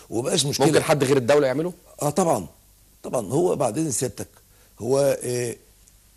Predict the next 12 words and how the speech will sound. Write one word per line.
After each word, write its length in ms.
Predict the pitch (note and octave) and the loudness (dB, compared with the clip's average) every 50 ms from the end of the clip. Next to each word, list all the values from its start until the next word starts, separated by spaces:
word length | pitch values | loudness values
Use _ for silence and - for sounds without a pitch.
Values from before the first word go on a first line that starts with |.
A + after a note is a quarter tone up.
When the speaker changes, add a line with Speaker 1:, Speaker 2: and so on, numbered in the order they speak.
| _ _ _ _ _ _ - _ _ _ _ _ _ _ _ - | _ _ _ _ _ _ -20 _ _ _ _ _ _ _ _ -2
Speaker 1:
أكثر 360 | A#3+ G#3 - - - C#3 A2 | -2 0 0 0 -2 -2 -2
الشركات 760 | G#2+ F#2+ - - A2 A2 A2+ - - C#3+ B2 G#2+ - - - - - _ _ _ _ _ _ _ _ _ _ _ _ _ _ _ _ _ - | -2 -4 -2 -2 -2 -2 -2 0 2 2 2 0 -2 -8 -20 -20 -20 _ _ _ _ _ _ _ _ _ _ _ _ _ _ _ _ _ -8
التي 300 | - - - G#2 - A2+ | -6 -6 -6 -6 -6 -8
كانت 380 | G#2 - B2 A#2+ A#2 A2+ - G#2+ | -8 -6 -6 -6 -6 -8 -12 -12
تتبع 280 | - - B2+ A2+ G#2+ G2 | -10 -6 -4 -2 -2 -2
الدولة 420 | F2+ E2 G2 G2+ F#2+ F2 E2 D#2 - _ _ _ _ _ _ _ _ - | -2 -2 -2 -2 -2 -4 -6 -10 -16 _ _ _ _ _ _ _ _ -6
فيما 260 | - C3+ C3+ B2 A2 | -4 -2 -2 -2 -2
سبق 320 | G2+ - G#2+ F#2+ E2+ E2+ - _ - - _ _ _ _ _ _ _ - | -2 -2 -2 -4 -4 -8 -14 _ -20 -20 _ _ _ _ _ _ _ -12
في 140 | - A2+ A2 | -8 -6 -4
جميع 300 | G#2 A#2 C3 E3 F3 D3+ | -2 -2 -2 0 0 0
المجالات 560 | B2 A#2+ A#2 A2+ G2+ F2 G2 G2+ A2 A2 G#2 - _ - - _ _ - | -2 -2 -2 -6 -6 -4 -4 -4 -4 -6 -8 -12 _ -20 -20 _ _ -10
فشلت. 340 | - C#3 - - E2+ D#2 | -6 -6 -4 -4 -6 -10